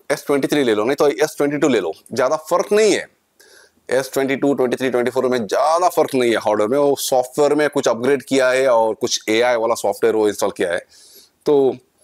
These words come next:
तो अभी आप एस ट्वेंटी टू लेंगे ना तो आपको बहुत ही बहुत सस्ता मिलेगा। तो ये,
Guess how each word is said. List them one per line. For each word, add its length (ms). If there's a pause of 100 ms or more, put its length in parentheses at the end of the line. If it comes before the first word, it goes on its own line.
(280)
तो 60
अभी 220
आप 260
एस 220
ट्वेंटी 220
टू 320 (180)
लेंगे 240
ना 60
तो 100
आपको 200
बहुत 400
ही 60
बहुत 140
सस्ता 280
मिलेगा। 340 (960)
तो 200
ये, 220